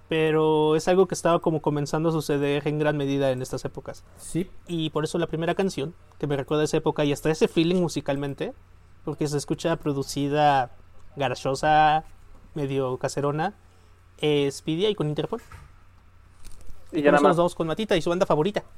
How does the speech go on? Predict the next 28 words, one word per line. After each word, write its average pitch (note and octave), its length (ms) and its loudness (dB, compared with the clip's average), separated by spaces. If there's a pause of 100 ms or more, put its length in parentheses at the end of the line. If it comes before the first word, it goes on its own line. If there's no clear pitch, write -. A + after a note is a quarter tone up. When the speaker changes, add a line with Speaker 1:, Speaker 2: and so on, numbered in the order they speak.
(140)
Speaker 2:
Sí, A3+ 300 -6
Speaker 3:
Y C#3+ 60 8
ya D#3 60 10
nada F3 140 8
más F3 100 4
Speaker 2:
una G#3 80 8
de - 20 10
Speaker 3:
para, F#3 120 10
Speaker 2:
mis F3+ 140 -2
Speaker 3:
para D#3 200 8
Speaker 2:
favoritas. C#3+ 320 4
Speaker 3:
re-, C#3+ 80 2
para, D#3 360 8 (140)
nada D#3+ 160 6
más D#3+ 140 4
para F3 180 8
rematar C#3 460 6
este C3 600 6 (180)
segmento, E3 640 4 (560)
cabe C#3+ 340 8
decir D#3+ 460 8
que C#3+ 280 6 (280)
esta E3 320 6
P D#3+ 100 8
D D3+ 180 10
A, E3+ 240 6
que C3+ 120 -4
fue B2+ 420 6